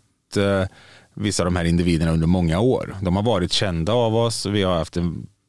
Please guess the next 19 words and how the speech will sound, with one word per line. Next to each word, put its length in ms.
bra 520
bild 400
av 200
deras 580
kriminalitet. 1000
Vi 200
har 160
vetat 460
deras 300
konfliktytor 880
mot 200
andra 300
nätverk 640
eller 140
på 120
individnivå. 760
Men 140
vi 60
har 280